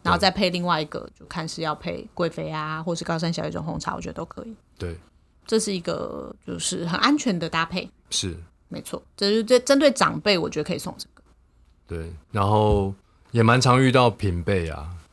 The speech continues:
Speaker 2: 送客户。
Speaker 1: 嗯，去拜访的时候。
Speaker 2: 去拜访的时候带个礼物。那通常我听到要送客户，我就会像你一样直接问预算。
Speaker 1: 对啊。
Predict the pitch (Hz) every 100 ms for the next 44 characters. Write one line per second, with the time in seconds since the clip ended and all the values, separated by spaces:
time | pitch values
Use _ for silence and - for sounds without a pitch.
0 | - 123 110 110 98 85 95 78 73 _
1 | - 262 240 208 247 254 220 - - -
2 | - 107 113 95 85 82 87 82 80 82
3 | 80 - 107 92 82 78 78 82 76 78
4 | - 151 139 - 156 170 160 117 110 92
5 | - 107 107 107 107 98 95 _ _ _
6 | _ 117 110 - 107 98 - 110 95 87
7 | 101 85 78 87 92 87 110 107 104 95
8 | 85 _ _ _ _ - 123 110 95 85
9 | 82 85 90 92 82 78 78 80 - -
10 | 92 98 95 95 90 85 78 85 73 -
11 | _ _ _ _ _ - 220 214